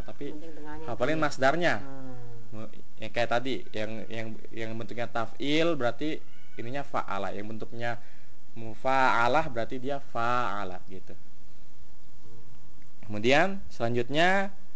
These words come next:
Speaker 1: eh, mazid dengan satu huruf, tambahan satu huruf dengan hamzah di depannya. Asalnya fa'ala, tambahkan hamzah jadi af'ala.
Speaker 2: Hmm.
Speaker 1: Af'ala,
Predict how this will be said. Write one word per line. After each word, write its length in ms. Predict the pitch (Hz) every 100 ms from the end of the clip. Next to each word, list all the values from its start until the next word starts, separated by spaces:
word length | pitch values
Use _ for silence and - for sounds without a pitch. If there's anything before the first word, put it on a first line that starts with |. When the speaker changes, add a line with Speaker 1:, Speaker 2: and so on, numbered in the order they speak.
| - - - -
Speaker 1:
eh, 480 | 117 113 113 113 113
mazid 400 | 101 120 110 131 - -
dengan 180 | 113 117
satu 240 | 117 117
huruf, 220 | 117 143
tambahan 320 | - 113 110
satu 200 | 107 107 110
huruf 240 | 107 156 - - - - - -
dengan 480 | 107 110 117 127 117 - - -
hamzah 400 | 117 113 120 135
di 80 | 113
depannya. 480 | 98 110 101 90 87 -
Asalnya 460 | - - 107 127 131
fa'ala, 480 | - 98 101 117 165 - - - -
tambahkan 460 | 110 104 101 113
hamzah 340 | 104 104 120 113
jadi 220 | 117 180 - - - - -
af'ala. 720 | 113 - - 101 90 85 82 - -
Speaker 2:
Hmm. 480 | 131 131 131 -
Speaker 1:
Af'ala, 680 | 110 107 - 110 107 120 160